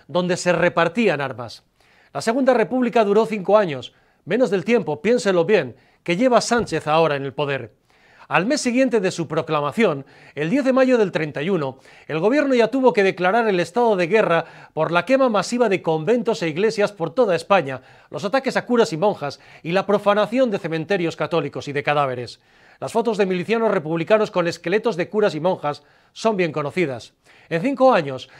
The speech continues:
la República pasó más tiempo en estado de guerra o de excepción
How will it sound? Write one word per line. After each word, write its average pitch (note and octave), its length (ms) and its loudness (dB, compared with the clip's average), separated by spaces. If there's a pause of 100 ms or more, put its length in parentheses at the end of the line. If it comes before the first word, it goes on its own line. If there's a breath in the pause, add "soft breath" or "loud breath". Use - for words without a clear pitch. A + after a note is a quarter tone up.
(120)
la D#3 140 2
República A#3 500 2
pasó A#3 460 2
más F3+ 360 -4
tiempo G#3+ 440 2
en D#3+ 100 0
estado A#3+ 400 4
de G3+ 80 2
guerra F3+ 340 2
o D#3 100 0
de A3 80 2
excepción E3+ 560 -2